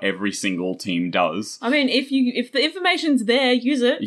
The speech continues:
Speaker 1: Yeah, you're definitely gonna look into it.
Speaker 2: No, no question.
Speaker 1: You wanna know where those gas tanks are,
Speaker 2: <laughs>
Speaker 1: how thick the armor is.
Speaker 2: Yeah.
Speaker 1: And yeah, I guess it's up to the teams whether they wanna post about it for the fans, 'cause obviously the fans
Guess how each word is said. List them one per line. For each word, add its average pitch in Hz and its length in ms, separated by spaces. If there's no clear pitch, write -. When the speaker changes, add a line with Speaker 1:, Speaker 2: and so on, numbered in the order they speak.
Speaker 1:
Yeah, 135 300
you're 131 240
definitely 131 640
gonna 87 260
look 87 200
into 85 340
it. - 240
Speaker 2:
No, 285 260
no 330 160
question. 339 460
Speaker 1:
You 147 100
wanna 151 280
know 117 200
where 95 160
those 92 300
gas 90 300
tanks 85 340
are, 85 340
Speaker 2:
<laughs> 262 200
Speaker 1:
how 120 160
thick - 280
the 90 100
armor 85 440
is. 80 460
Speaker 2:
Yeah. 190 300
Speaker 1:
And 254 160
yeah, 143 280
I 139 120
guess 180 260
it's 143 140
up 117 220
to 135 100
the 104 100
teams 101 460
whether 98 240
they 95 120
wanna 92 300
post 120 320
about 110 280
it 107 140
for - 100
the 90 80
fans, 101 480
'cause 156 160
obviously 160 400
the 87 80
fans 101 540